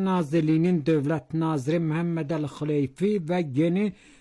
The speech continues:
Suriya administrasiyasının Xarici İşlər naziri Əsəd Həsən Əş-Şeybani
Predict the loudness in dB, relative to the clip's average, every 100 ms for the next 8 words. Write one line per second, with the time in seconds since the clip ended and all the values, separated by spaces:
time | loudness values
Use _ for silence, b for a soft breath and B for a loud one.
0 | _ -6 -2 0 0 -4 -4 -6 -4 -6
1 | -6 -4 -4 -4 -4 -2 -2 -2 -4 -4
2 | -6 -8 -8 -2 -2 0 -2 -2 -2 B
3 | B B -6 -6 -6 -8 -6 -6 -2 -2
4 | -2 -4 -2 -2 0 0 0 0